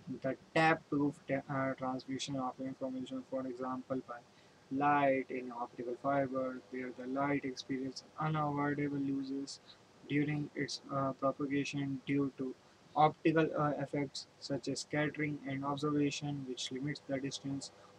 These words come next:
over which data can be transported. Using the method, uh, developed in Garging, quantum information could be packed, uh,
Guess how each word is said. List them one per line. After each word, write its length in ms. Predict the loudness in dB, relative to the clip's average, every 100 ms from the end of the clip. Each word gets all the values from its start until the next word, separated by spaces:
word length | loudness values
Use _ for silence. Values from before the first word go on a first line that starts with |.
| 4
over 280 | 6 8 6
which 380 | 4 2 -2 -10 -14 -8
data 260 | -2 -2 0
can 180 | -2 -2
be 140 | -4
transported. 600 | -2 -2 -2 -6 -6 -12 -20 -20 -20 -20 -2
Using 340 | 2 4 4 4
the 80 |
method, 460 | 4 2 2 0 -2 -2
uh, 340 | 0 2 2 0 0
developed 400 | 2 2 0 -4
in 180 | -4
Garging, 520 | 0 2 2 0 -4 -4 -12 -20 -10
quantum 440 | 0 2 4 2 0
information 580 | 0 0 0 0 -2 -2
could 200 | -4 -2
be 80 | -4 -2
packed, 240 | 0 0 -2 -10 -4
uh, 180 | -2